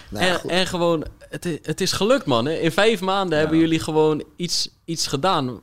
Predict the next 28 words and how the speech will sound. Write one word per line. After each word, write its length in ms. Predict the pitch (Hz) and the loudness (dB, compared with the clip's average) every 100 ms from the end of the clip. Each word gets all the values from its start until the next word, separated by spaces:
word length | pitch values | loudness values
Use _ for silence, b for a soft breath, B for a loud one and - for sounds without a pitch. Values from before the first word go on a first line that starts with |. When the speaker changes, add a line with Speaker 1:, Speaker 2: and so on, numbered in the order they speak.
| - | -18
Speaker 2:
wat 220 | - 160 | -12 -10
gewoon 180 | - 190 | -8 -4
best 160 | 202 - | -2 0
wel 120 | 147 | 0
bijzonder 420 | 135 214 214 120 | 0 0 0 0
is. 240 | 113 - - B B B | 0 -2 -6 B B B
Wat 180 | 120 123 | -8 -6
misschien 500 | 135 - 190 175 151 b b _ _ _ _ | -2 -2 0 -2 -4 b b _ _ _ _
niet 300 | 113 135 135 | 0 0 2
altijd 540 | 135 143 139 123 120 - b b | 2 2 2 0 -2 -10 b b
verstandig 600 | _ - - 214 254 175 147 | _ -6 2 4 6 4 4
is 340 | 151 233 - | 2 2 0
en 160 | 120 135 | 2 4
wat 180 | 143 170 | 4 4
ook 100 | 160 | 6
wel 140 | 160 | 6
eens 160 | 151 - | 6 2
pijn 260 | - 220 240 | 2 4 4
heeft 240 | 208 165 | 4 2
gedaan. 460 | - 127 117 143 170 | 0 2 2 0 -4
Maar 140 | 165 | -2
jullie 300 | 175 175 170 | -2 0 0
zijn 240 | 160 151 143 | 0 -2 -4
gewoon 220 | - 120 | -4 -4
in 140 | - 131 | -4 -2
vijf 260 | 160 170 | 0 0
maanden 260 | 151 143 131 | 0 -2 -2
tijd 380 | 135 135 143 | -2 -4 -4